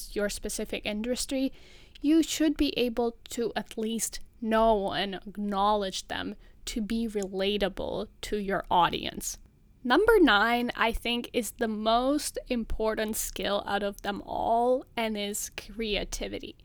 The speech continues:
Some people have it more than others, but you should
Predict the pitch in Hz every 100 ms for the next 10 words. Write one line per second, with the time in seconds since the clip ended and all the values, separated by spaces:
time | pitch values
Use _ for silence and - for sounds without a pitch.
0 | - - - - - 202 247 277 381 381
1 | - 302 311 320 - 240 220 226 233 320
2 | 359 - 214 190 - - 294 - - 226
3 | 226 226 - 240 254 - 254